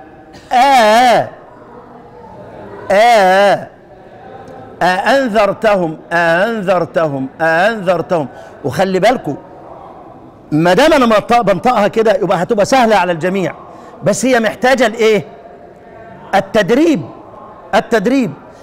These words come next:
إحنا محتاجين من الشيلة دي الحفص مين؟ آآ. إنما آئي وآئو، الجماعة الجزائريين دول والليبيين ودول، آه، عندهم واخدين عليه.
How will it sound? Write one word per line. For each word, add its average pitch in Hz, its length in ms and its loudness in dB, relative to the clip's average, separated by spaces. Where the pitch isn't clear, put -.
إحنا 247 260 2
محتاجين 254 480 0
من 262 120 2
الشيلة 269 460 0
دي 262 220 2
الحفص 240 420 -2
مين؟ 240 360 0
آآ. 254 600 2
إنما 240 260 0
آئي 262 680 0
وآئو، 269 760 2
الجماعة 220 400 0
الجزائريين 214 760 0
دول 247 180 2
والليبيين 214 600 0
ودول، 247 320 2
آه، 233 180 -2
عندهم 214 600 0
واخدين 208 320 -2
عليه. 196 320 0